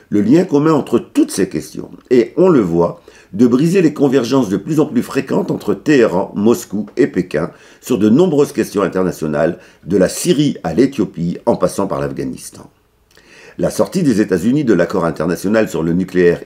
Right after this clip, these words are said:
iranien est objectivement un encouragement à Israël qui ne cache pas sa volonté d'en découdre avec l'Iran. Cette sortie a été comprise comme telle, comme en témoignent les interventions directes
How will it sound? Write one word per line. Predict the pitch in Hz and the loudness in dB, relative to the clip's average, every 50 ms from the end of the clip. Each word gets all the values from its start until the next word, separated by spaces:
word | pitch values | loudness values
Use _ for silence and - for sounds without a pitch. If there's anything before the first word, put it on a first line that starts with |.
| - | -8
iranien | - 87 - 120 135 147 165 175 180 170 - - - - - _ - | -8 -2 0 0 2 4 4 4 2 2 -2 -10 -20 -20 -20 _ -6
est | 101 - - - | -6 -2 2 2
objectivement | 220 190 147 147 147 - - 120 110 101 104 113 120 | 2 2 2 0 0 0 0 -2 0 2 2 2 2
un | 113 95 | 2 2
encouragement | 95 90 - 101 92 92 87 90 98 95 90 - - | 0 -2 -4 -4 -2 -2 -2 -2 -2 -2 -2 -2 -4
à | 85 76 | -6 -2
Israël | 85 113 120 117 87 87 80 80 80 85 190 - - - - - - _ | -2 -2 -2 0 0 0 0 0 0 0 -2 -4 -8 -20 -20 -20 -20 _
qui | - 147 143 | -2 2 2
ne | 143 | 2
cache | 131 - 135 127 - - | 2 2 0 -2 0 0
pas | 240 233 185 | 0 0 2
sa | - 135 | 2 0
volonté | 127 120 113 110 98 85 - 120 127 | 0 2 2 0 0 0 0 0 0
d'en | 110 95 85 | 0 0 0
découdre | 87 87 - - 101 87 78 76 | -2 -4 -4 -4 -4 -4 -4 -4
avec | - 78 - - | -8 -8 -10 -10
l'Iran. | 67 - - - - - - - _ _ _ _ _ - - - - - _ | -14 -14 -14 -14 -16 -20 -20 -20 _ _ _ _ _ -20 -20 -20 -20 -20 _
Cette | - 101 90 - | -4 -4 -4 -2
sortie | - 120 - - - 214 202 156 | 0 -2 -2 -2 -2 0 2 2
a | 113 | 2
été | 92 - 95 | 2 0 -4
comprise | - 90 92 - - 123 - - | -2 -2 -4 -4 -2 -6 -6 -4
comme | - 87 85 85 85 | -4 -2 -2 -2 -2
telle, | - - 190 220 190 127 - - - - - _ - | 0 2 2 4 4 2 0 -2 -4 -20 -20 _ -2
comme | - 135 131 | 0 2 2
en | 113 - | 2 2
témoignent | - 87 90 98 120 143 156 | 0 0 2 4 2 4 4
les | 135 101 85 | 2 2 2
interventions | 92 90 - 90 87 95 90 - 82 76 | 0 -2 -2 -4 -4 -4 -6 -6 -8 -8
directes | 71 82 117 185 170 - - - - - | -8 -6 -4 -4 -2 -2 -4 -4 -4 -6